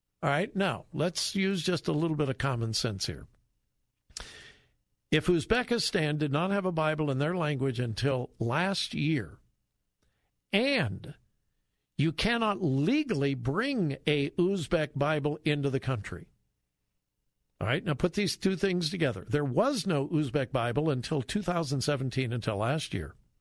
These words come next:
And now that there is a Bible translated into the Uzbek language,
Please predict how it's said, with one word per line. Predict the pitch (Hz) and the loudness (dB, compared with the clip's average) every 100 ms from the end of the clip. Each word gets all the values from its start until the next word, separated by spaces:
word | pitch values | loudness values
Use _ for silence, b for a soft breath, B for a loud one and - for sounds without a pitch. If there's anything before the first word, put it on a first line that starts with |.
| _ _ _ b b b b b b 151 | _ _ _ b b b b b b 0
And | 165 | 2
now | 208 | 2
that | 214 170 | 0 0
there | 170 | 0
is | - 233 294 156 - 151 | 0 0 0 -2 -2 0
a | 147 | 0
Bible | 127 135 139 143 151 151 | 0 0 0 0 -2 -4
translated | - 202 233 - 190 165 151 | -2 0 0 -2 0 0 -2
into | - 208 240 | 0 0 0
the | 196 196 | -2 0
Uzbek | 185 190 151 170 165 | 2 0 2 -2 0
language, | 165 165 139 127 127 - | -2 0 0 -2 -4 -10